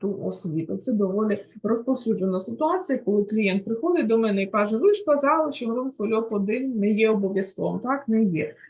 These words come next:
А я пішов до школи, і мені сказали, що вони мене не можуть взяти на ґрунтфольоп два, тому що от, е, можуть тільки взяти на ґрунтфольоп один. І потім ми відкриваємо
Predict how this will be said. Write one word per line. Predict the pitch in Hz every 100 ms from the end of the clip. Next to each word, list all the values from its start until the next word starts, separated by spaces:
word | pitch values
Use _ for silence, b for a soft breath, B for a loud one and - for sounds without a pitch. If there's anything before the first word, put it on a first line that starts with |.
| -
А | 214
я | 320 370
пішов | 277 - 311 226
до | 262
школи, | - - 339 359 330 330 - _
і | - 269
мені | 247 233 254
сказали, | 262 226 202 220 254 254 233
що | - 208
вони | 202 233
мене | 247 220 208
не | 233
можуть | 233 202 190
взяти | 185 185 175 175
на | 180
ґрунтфольоп | 196 185 185 196 196 196
два, | 226 311 427 415
тому | 202 208
що | 233 - 190 170 156 170
от, | 175 160
е, | 156 175
можуть | 208 262 226
тільки | 226 220
взяти | 208 214 226 214
на | 190
ґрунтфольоп | 196 220 208 202 202 202
один. | 185 143 - B B -
І | 196
потім | 339 339 269
ми | 233
відкриваємо | 247 - 233 214 170 160 175